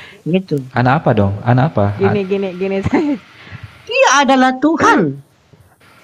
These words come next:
Speaker 1: Iya kan?
Speaker 2: Iya. Bukan itu yang saya tanya, hubungan dalam keluarga tersebut.
Speaker 1: Begini,
Speaker 2: Set-,
Speaker 1: Bang.
Speaker 2: set-, ah, apa, gimana?
Speaker 1: Saya, saya membahas, saya menjawab sesuai dalam Alkitab. Tidak tertulis anak,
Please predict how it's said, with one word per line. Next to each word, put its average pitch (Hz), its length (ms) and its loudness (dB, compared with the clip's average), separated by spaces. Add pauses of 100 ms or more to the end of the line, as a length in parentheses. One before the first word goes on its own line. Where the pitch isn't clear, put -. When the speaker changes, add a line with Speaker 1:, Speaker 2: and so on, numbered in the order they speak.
(400)
Speaker 1:
Iya 170 200 -2
kan? 190 120 2
Speaker 2:
Iya. 151 340 4 (1000)
Bukan 180 300 2
itu 185 240 2
yang 156 100 -2
saya 147 140 0
tanya, 147 340 4
hubungan 131 480 4
dalam 127 300 4
keluarga 123 480 2
tersebut. 113 560 0
Speaker 1:
Begini, 262 500 4
Speaker 2:
Set-, 233 80 4
Speaker 1:
Bang. 202 320 4
Speaker 2:
set-, 170 280 -2 (180)
ah, 104 480 4 (240)
apa, 104 320 0
gimana? 95 340 0
Speaker 1:
Saya, 202 540 2 (180)
saya 240 540 2 (260)
membahas, 208 680 2
saya 226 240 4
menjawab 208 580 4
sesuai 196 380 2
dalam 190 180 2
Alkitab. 190 560 0
Tidak 185 240 2
tertulis 196 560 0
anak, 175 380 0